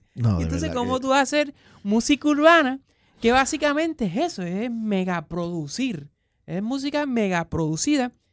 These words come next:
Speaker 2: y se cae flat cuando claramente se sabe la deficiencia de voz de Natalia Lugo, porque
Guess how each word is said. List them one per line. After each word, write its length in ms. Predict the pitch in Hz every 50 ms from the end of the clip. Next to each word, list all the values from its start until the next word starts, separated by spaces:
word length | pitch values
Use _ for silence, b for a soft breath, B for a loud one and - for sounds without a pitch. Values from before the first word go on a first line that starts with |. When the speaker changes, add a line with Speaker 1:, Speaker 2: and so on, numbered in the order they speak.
| _ _ _ _ _ _ _ _
Speaker 2:
y 120 | _ - -
se 140 | - 214 185
cae 180 | - 208 233
flat 400 | 233 - - 311 320 269 214 - - - _ _ _
cuando 560 | - 180 165 175 165 156 156 156 139 113 - _ _ _ _ _ _
claramente 520 | - 190 208 233 254 254 294 294 - 294
se 120 | - 277
sabe 440 | 247 - 311 320 311 285 269 - - -
la 120 | 190 185
deficiencia 800 | 185 180 180 - 170 165 - 180 202 214 - 269 269 277 - - _ _
de 120 | 165 180
voz 400 | 175 208 277 277 269 - - - - _
de 220 | - 156 156 160
Natalia 400 | 156 156 151 202 240 285 285 277
Lugo, 280 | 302 359 359 311 226 185
porque 400 | 165 156 147 156 156 156 156